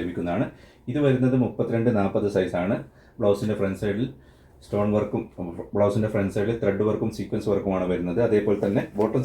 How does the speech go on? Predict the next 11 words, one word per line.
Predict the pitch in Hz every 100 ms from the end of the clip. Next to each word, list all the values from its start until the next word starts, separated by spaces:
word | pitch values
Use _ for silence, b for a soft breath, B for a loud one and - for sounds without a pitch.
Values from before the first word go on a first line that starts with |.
| 117
സൈഡിലും | 107 113 165 - B B B B 117
ബാക്ക് | 113 123
സൈഡിലും | 117 127 123
ഫ്രണ്ട് | 101 101
സൈഡിലും | 107 110 104
മുഴുവനായും | 110 113 107 113
മനോഹരമായ | 98 92 92 95 92 95
വർക്ക്, | 95 92 95 - - - b b b _ - 101
ഗോൾഡൻ | 101 104 101
കളർ | 101 98
വെച്ചുള്ള | 98 101